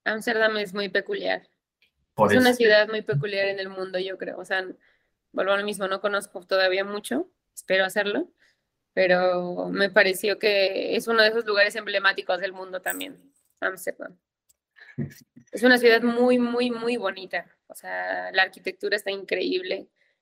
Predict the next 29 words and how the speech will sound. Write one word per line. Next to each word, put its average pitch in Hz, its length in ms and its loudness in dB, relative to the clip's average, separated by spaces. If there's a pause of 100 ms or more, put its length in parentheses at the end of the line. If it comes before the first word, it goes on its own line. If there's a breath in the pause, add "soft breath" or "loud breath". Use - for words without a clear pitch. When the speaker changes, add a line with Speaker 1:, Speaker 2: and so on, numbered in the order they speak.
(560)
Speaker 1:
Es 202 180 0
como 208 300 2
Venecia, 202 440 4
que 202 100 -4
tiene 196 240 -2
ríos 202 460 0
en 202 120 -8
medio. 202 460 -2 (720)
Eh, 185 380 -4
las, 180 440 0
eh, 190 260 -4 (100)
casas 196 340 2
son 196 200 -2
como 196 220 0
de 190 180 0
dos 196 240 0
techos, 254 500 0
que - 100 -4
tienen 185 420 -6
como 185 240 -6
de 180 100 -2
pico. 233 360 -8 (180)
Speaker 2:
Tejados. - 760 -4 (720)
Speaker 1:
Ajá, 226 680 4
hay 240 160 10
mucho, 247 580 8
mucho 226 340 -2
arte 214 320 2
también. 214 520 -4